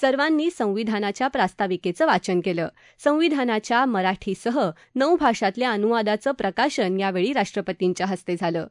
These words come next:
उपराष्ट्रपती सी पी राधाकृष्णन, लोकसभेचे सभापती ओम बिर्ला, प्रधानमंत्री नरेंद्र मोदी, राज्यसभेतले सभागृह नेते जे पी नड्डा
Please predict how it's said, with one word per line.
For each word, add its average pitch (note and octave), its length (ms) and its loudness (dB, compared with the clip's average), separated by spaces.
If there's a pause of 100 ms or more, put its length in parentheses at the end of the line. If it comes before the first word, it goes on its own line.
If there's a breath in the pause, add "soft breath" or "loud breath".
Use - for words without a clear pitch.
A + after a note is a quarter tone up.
(300 soft breath)
उपराष्ट्रपती B3 840 0
सी F#3+ 220 -6
पी F#3 100 -2
राधाकृष्णन, F#3 720 -2 (240 loud breath)
लोकसभेचे D4 760 0
सभापती G3+ 580 -4
ओम F3+ 220 0
बिर्ला, G3 400 -2 (260 soft breath)
प्रधानमंत्री D4+ 640 2
नरेंद्र F#3 420 2
मोदी, F#3+ 420 0 (220 soft breath)
राज्यसभेतले C4 840 2
सभागृह F#3+ 540 0
नेते F#3+ 420 0
जे F#3 140 0
पी F3+ 160 -2
नड्डा F3 460 0